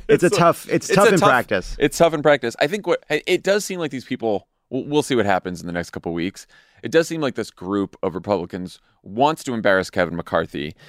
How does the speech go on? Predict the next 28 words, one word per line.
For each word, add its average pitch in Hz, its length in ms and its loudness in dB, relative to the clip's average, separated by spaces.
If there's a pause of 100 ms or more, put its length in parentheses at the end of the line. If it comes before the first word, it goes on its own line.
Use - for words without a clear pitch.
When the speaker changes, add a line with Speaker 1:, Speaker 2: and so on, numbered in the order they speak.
(140)
Speaker 1:
There 131 160 2
is 120 100 -4
little 165 180 2
penalty 110 720 -4 (160)
for 120 160 -6
making 110 280 -2
sure 117 180 -6
that 104 80 -4
McCarthy 104 420 -2
loses 92 460 -4
the 87 80 -4
first - 400 -2
vote. 85 500 -2 (300)
Speaker 2:
Right. 113 320 0
Speaker 1:
Right? 98 280 4
Like, 104 160 2
what's 123 160 4
that 117 180 4
gonna 87 180 -6
do? 80 160 -8
It's 82 120 -8
gonna 95 160 -4
embarrass 98 320 0
Kevin 90 180 -6
McCarthy. 90 400 -2
It's 82 140 -10
not 101 100 -6
gonna 85 200 -6